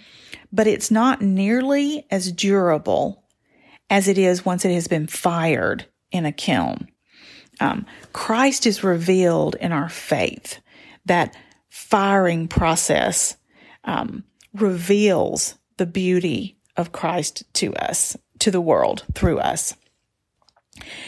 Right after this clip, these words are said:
And he says that the ones he's writing to now, they may not have known Jesus in person like he did, but they do know him and they love him. Peter can see that in them.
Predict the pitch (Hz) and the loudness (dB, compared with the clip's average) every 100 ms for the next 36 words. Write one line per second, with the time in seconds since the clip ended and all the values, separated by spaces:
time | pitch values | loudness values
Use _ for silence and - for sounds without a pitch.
0 | - - 233 240 240 - 277 277 202 - | -18 -4 2 4 4 2 0 2 -2 -2
1 | _ _ _ _ _ _ - 220 214 254 | _ _ _ _ _ _ 0 2 4 2
2 | 320 277 214 202 190 202 214 208 202 190 | 2 0 0 0 2 2 0 0 0 0
3 | 175 160 160 - - _ - - 220 214 | -2 -2 -4 -8 -12 _ -10 0 4 4
4 | 220 285 311 233 208 208 202 190 196 208 | 4 2 2 -2 -2 -2 0 0 0 0
5 | 202 190 190 202 226 240 - 185 165 - | 2 0 0 -2 0 0 2 0 0 -2
6 | 190 247 - _ - 170 - 269 233 165 | -2 -4 -10 _ -6 -6 -4 -2 0 2
7 | 101 - 220 - - - - - - - | 2 0 -2 -10 -20 -20 -20 -20 -20 -20
8 | - 233 - 202 185 208 226 190 180 185 | -2 -2 2 2 2 2 4 4 2 0
9 | 190 - 185 _ _ _ _ _ _ _ | -6 -6 -12 _ _ _ _ _ _ _
10 | - 196 180 180 175 175 - 180 170 160 | -2 2 2 4 4 4 0 -2 0 -2
11 | 202 - - - - 208 214 214 214 185 | -6 -10 -20 -14 -2 2 2 2 2 2
12 | - - 190 180 165 - 170 170 160 139 | 2 0 2 2 2 0 0 0 0 0
13 | 98 92 | -2 -4